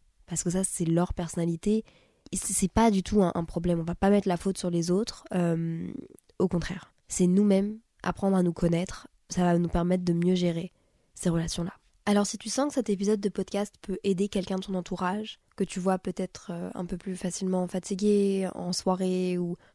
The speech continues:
ou qui s-, qui a plus besoin d'être seul mais qui comprend pas pourquoi et qui se sent du coup incompris,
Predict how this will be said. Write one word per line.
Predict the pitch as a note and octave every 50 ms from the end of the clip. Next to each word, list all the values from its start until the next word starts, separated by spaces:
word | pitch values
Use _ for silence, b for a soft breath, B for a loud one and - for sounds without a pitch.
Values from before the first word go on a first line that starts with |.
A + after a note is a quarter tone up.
| b _
ou | -
qui | F#3+ - G3+
s-, | F#3+ F#3 - - - _ _ _ - _ _ - _ _
qui | - -
a | G3
plus | F#3 - A3 A3 G#3
besoin | F#3+ F#3+ G3 G3 F#3+ G3+ G#3
d'être | G3+ G3 F3+ -
seul | - - G#3 G3+ G3+ G3+
mais | F#3+ F3+
qui | - - _ _
comprend | - F#3+ F3 - - F3
pas | F3 G3 G3
pourquoi | - G3 - - - - F#3+ G3 - -
et | F#3
qui | - - -
se | - F#3+
sent | F3+ - - F#3 F#3+
du | F3+ F3
coup | - - G3 - -
incompris, | - F3+ F3 - F3+ F3 - - A#3 B3+